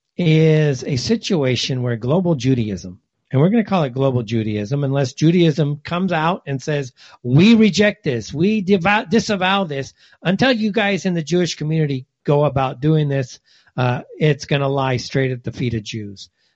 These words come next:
The people involved in massive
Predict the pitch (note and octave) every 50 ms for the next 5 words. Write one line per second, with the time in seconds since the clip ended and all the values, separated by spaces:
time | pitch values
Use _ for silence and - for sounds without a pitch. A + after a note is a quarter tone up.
0 | _ - D#3 B2 B2 C3 C#3+ - - F#3 A3+ A#3+ A#3 - A#3 A3+ A3+ A#3 - G#3
1 | F#3+ F3+ E3 D3 F3 F3+ F3+ F3+ F3+ F#3 F#3+ F#3 F#3+ - - E3 D#3 D#3+ D3+ D3
2 | C#3+ C#3+ D3 D#3 E3+ F3 F#3 F#3+ F#3+ F#3 - - G3+ F#3+ F3+ E3 -